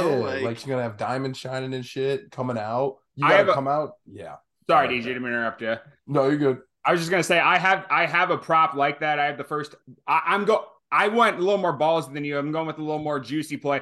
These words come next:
Speaker 3: I'm going Umbrella for the halftime show. I think you gotta come out with her, the most popular song. So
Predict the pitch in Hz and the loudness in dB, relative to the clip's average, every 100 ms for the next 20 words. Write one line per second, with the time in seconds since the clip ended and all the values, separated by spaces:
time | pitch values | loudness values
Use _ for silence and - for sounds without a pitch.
0 | - - 175 202 226 190 151 135 165 143 | -6 -2 0 4 2 2 -2 0 0 0
1 | 117 120 110 117 110 - 107 107 117 110 | -4 -10 -10 -8 -8 -6 -8 -6 -2 0
2 | 117 147 143 147 139 147 147 147 143 143 | 0 -2 0 0 0 0 2 0 -2 -2
3 | 135 135 147 139 - 151 143 147 135 123 | -2 -4 -2 -2 0 2 2 -2 -8 -6
4 | 139 131 131 135 131 123 | -4 -2 -4 -6 -4 -4